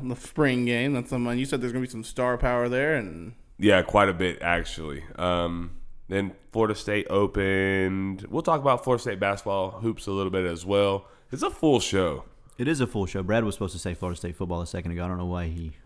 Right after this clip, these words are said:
Speaker 3: I don't know what happened there.
Speaker 2: I don't
Speaker 3: It's
Speaker 2: know. He's
Speaker 3: okay.
Speaker 2: in his Florida State gear, s-,
Speaker 1: Yeah,
Speaker 2: hoodie
Speaker 1: I
Speaker 2: and
Speaker 1: spaced.
Speaker 2: hat.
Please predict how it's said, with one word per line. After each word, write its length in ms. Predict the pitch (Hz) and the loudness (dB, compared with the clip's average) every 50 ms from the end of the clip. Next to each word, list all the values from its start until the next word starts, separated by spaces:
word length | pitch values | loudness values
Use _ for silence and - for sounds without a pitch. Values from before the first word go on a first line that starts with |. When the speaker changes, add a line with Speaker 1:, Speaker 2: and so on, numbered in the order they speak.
| - | -12
Speaker 3:
I 20 | - | -10
don't 100 | 87 90 | -10 -8
know 40 | 87 | -8
what 140 | 87 90 87 | -8 -8 -8
happened 280 | 85 85 - - 87 85 | -8 -8 -10 -10 -8 -4
there. 80 | 85 | 0
Speaker 2:
I 20 | 98 | 2
don't 80 | 110 120 | 2 4
Speaker 3:
It's 60 | 131 - | 4 4
Speaker 2:
know. 40 | |
He's 80 | - 101 | 4 4
Speaker 3:
okay. 80 | 110 120 | 4 4
Speaker 2:
in 60 | 127 | 2
his 100 | 123 123 | 2 0
Florida 240 | - - 131 127 123 | 0 2 2 2 4
State 240 | - 131 120 107 98 | 4 2 2 2 2
gear, 280 | 127 131 107 87 85 82 | 2 2 2 2 0 -4
s-, 160 | - - - | -10 -6 -4
Speaker 1:
Yeah, 180 | 139 127 120 120 | -2 -2 0 2
Speaker 2:
hoodie 360 | 120 123 123 123 120 101 113 | 2 4 4 4 4 4 4
Speaker 1:
I 40 | 113 | 4
Speaker 2:
and 80 | 110 101 | 4 4
Speaker 1:
spaced. 140 | 113 127 117 | 2 2 2
Speaker 2:
hat. 280 | 90 - 151 - - | 2 0 -4 -8 -8